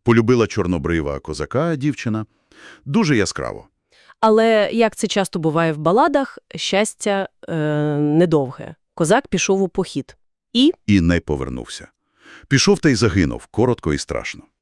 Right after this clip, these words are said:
Speaker 2: І Шевченко так майстерно показує її розпач. Оці слова:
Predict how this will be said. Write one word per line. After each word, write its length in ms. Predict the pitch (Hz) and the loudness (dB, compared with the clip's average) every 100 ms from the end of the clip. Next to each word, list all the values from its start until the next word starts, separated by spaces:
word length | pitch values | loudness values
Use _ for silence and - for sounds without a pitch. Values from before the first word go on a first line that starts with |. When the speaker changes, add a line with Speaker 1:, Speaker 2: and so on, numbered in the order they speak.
| _ | _
Speaker 2:
І 100 | 202 | -4
Шевченко 760 | 220 196 - 254 247 214 202 - _ _ | -4 -4 0 0 0 -2 -2 -4 _ _
так 240 | 226 - | -2 -2
майстерно 560 | 190 170 - 208 196 165 | -6 -6 -4 -2 -2 -4
показує 520 | 156 - 160 147 135 | -8 -8 -8 -8 -10
її 300 | 139 135 147 | -10 -8 -6
розпач. 640 | 143 127 - 123 - - _ _ | -6 -8 -12 -16 -18 -20 _ _
Оці 240 | 180 - 170 | -8 -6 -8
слова: 480 | - 170 170 214 | -6 -4 -2 -4